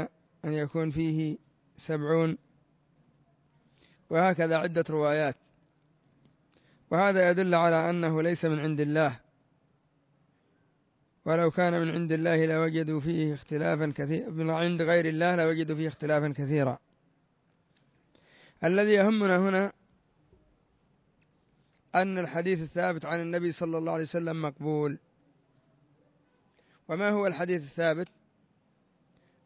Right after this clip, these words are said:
هو الحديث الذي تضمن شروطاً: الأول عدالة الرواة، الثاني ضبط الرواة، الثالث اتصال السند، الرابع السلامة من الشذوذ،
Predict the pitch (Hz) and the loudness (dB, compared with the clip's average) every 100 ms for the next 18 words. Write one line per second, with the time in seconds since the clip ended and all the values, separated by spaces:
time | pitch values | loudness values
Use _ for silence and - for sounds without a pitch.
0 | - 175 165 170 190 202 185 180 175 165 | -4 -2 0 0 0 0 -2 -4 -4 -2
1 | 185 185 175 185 - _ _ _ _ _ | -4 -4 -4 -6 -8 _ _ _ _ _
2 | - 190 196 175 - 131 117 _ _ _ | -10 -2 0 0 -2 -6 -10 _ _ _
3 | _ _ _ _ _ _ - 165 190 196 | _ _ _ _ _ _ -6 -2 0 0
4 | 185 208 233 - _ _ _ _ _ - | 2 2 0 -6 _ _ _ _ _ -6
5 | 147 185 185 165 160 151 160 165 147 _ | -2 0 0 -2 -4 -2 0 -2 -4 _
6 | _ _ _ _ _ _ _ _ 160 160 | _ _ _ _ _ _ _ _ -4 -4
7 | 185 190 185 170 185 156 175 165 160 160 | -2 -2 -2 -2 -2 -2 -4 0 0 0
8 | 143 - _ _ _ _ _ _ _ _ | -2 -12 _ _ _ _ _ _ _ _
9 | 156 156 180 180 175 160 - - 175 160 | -2 -2 2 2 2 -2 -6 -4 -2 -2
10 | - 165 165 - _ _ _ _ _ _ | -4 -4 -4 -8 _ _ _ _ _ _
11 | _ _ - 156 165 180 175 170 151 - | _ _ -4 0 4 4 4 2 -2 -2
12 | 170 175 165 160 151 - 151 160 | -2 0 -2 -4 -6 -6 -4 -2